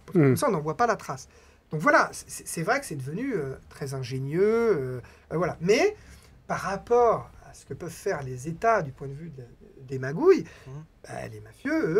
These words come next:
Speaker 2: eux, ils en sont encore, euh, à placer des machines à sous, à s'entretuer en Corse,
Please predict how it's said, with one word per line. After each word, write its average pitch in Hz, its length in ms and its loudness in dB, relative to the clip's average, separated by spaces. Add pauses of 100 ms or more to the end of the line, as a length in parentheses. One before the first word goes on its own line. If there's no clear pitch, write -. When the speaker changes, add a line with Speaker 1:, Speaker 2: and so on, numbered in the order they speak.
(100)
Speaker 2:
eux, 175 80 0
ils 131 240 -6
en 127 60 -8
sont - 160 -10
encore, 190 500 2
euh, 123 480 -6
à 117 60 -16
placer 151 280 -10
des 131 100 -8
machines 120 300 -14
à 101 40 -20
sous, 269 440 -2
à 165 60 2
s'entretuer - 460 -12
en 117 80 -14
Corse, 240 340 2